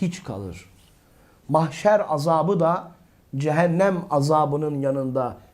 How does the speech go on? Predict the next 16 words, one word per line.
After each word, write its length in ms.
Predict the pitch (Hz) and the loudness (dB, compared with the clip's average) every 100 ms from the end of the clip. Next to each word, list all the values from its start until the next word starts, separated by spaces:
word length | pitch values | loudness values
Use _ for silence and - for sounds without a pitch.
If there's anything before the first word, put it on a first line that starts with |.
| - | -6
bir 140 | 143 127 | -4 -4
hiçtir. 800 | - 170 165 - 101 87 - - _ _ _ _ _ _ _ | -2 -2 -2 -4 -14 -16 -18 -20 _ _ _ _ _ _ _
Ama 380 | 147 165 185 180 - - | 2 4 2 -2 -12 -20
salih 580 | - - 151 160 202 185 | -8 2 2 2 0 0
bir 140 | 170 165 | 2 2
mümin 640 | 165 170 160 202 208 208 - _ - | 0 -2 -2 -2 -2 -10 -18 _ -2
ne 240 | 151 190 190 | 2 2 4
ölüm 320 | 156 202 208 208 | 4 4 2 0
acısını, 800 | 143 139 165 - 151 156 170 165 - - - | 0 2 0 2 2 4 4 2 -8 -20 -2
ne 240 | 147 180 | 2 2
kabir 520 | 180 147 165 220 220 151 | 0 -4 0 0 0 0
azabını, 760 | 139 151 143 143 143 151 151 - _ _ _ - | 2 2 2 0 -2 -4 -6 -10 _ _ _ -6
ne 200 | 143 147 | -2 2
de 380 | 147 151 143 - _ _ 123 | 2 2 -2 -10 _ _ -4
cehennem 640 | 135 151 143 143 160 143 - | 0 2 2 0 0 -2 -8
ateşini 680 | - 123 - 123 123 117 | -8 -8 -6 -6 -6 -6